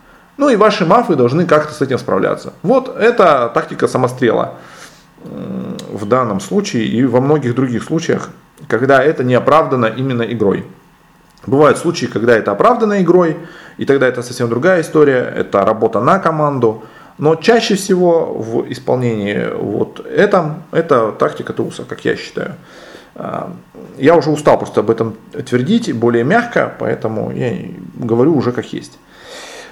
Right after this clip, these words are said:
А, далее. Что у нас получается? У нас попилились в ноль игроки два четыре,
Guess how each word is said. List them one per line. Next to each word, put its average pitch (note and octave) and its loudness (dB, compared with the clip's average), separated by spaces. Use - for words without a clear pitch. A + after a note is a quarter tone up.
А, - -6
далее. C3+ 4
Что - 2
у G#3 6
нас F#3+ 2
получается? C3+ 0
У - -4
нас G3+ 2
попилились E3+ 0
в A#2+ -4
ноль B2 2
игроки C3 2
два A2 2
четыре, B2 0